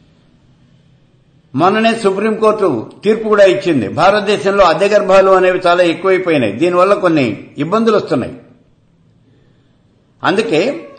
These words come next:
ఈ అద్దె గర్భాలు అనేవి ఫారినర్స్కి పనికిరావు, ఇతర దేశస్తులకి మనం ఈ అద్దె గర్భాన్ని ఇవ్వటం అనేది కుదరదు, అలా ఇవ్వకూడదు అని చెప్పేసి సుప్రీంకోర్టు judgment కూడా ఇచ్చింది. అయితే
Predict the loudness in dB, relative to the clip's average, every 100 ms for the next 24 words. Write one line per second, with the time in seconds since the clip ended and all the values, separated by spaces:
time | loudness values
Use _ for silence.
0 | -20 _ -4 2 2 0 -2 0 2 4
1 | 6 4 4 4 2 0 -2 -6 -16 -20
2 | -20 -20 -20 _ _ 2 2 4 0 0
3 | -4 0 0 2 2 4 4 4 2 2
4 | 2 0 -2 -4 -2 -2 0 -2 -4 -10
5 | -20 _ 0 2 2 2 4 2 4 0
6 | 2 2 2 2 2 0 0 0 2 2
7 | 2 2 4 4 2 2 2 2 2 2
8 | 0 -2 -4 0 0 -2 -8 -20 -6 -4
9 | -2 -2 2 2 2 2 2 -2 0 0
10 | 0 2 0 0 -6 -6 -10 -16 -18 -18
11 | -18 -18 -18 -20 -20 _ _ _ _ _
12 | _ _ _ _ -4 -2 0 0 -2 -2
13 | -14